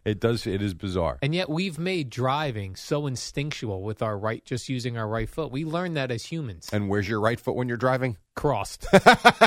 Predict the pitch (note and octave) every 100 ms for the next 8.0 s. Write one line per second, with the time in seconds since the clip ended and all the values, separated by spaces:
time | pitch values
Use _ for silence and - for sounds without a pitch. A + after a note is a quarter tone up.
0 | - G3+ - F#3 - D3 - C3+ D#3+ D3
1 | C#3 C3+ C3 C3 B2+ A#2 B2+ A#2 G2 F#2+
2 | E3+ C#3 F3 C#3 B2+ C3+ D3+ - B2+ -
3 | A#2+ E2 D2+ D#2 - - - - F#3+ F#3+
4 | D#3 A3+ G#3+ F#3 F3 D3+ C3+ C3 A#2+ A#2+
5 | A2+ A2 A2 A#2+ _ _ _ - B2+ -
6 | C#3+ C3+ B2+ A#2+ - - E3 C#3+ C#3 B2+
7 | D#3 A#2+ A#2 A2 F#2+ - F2+ F#2 G2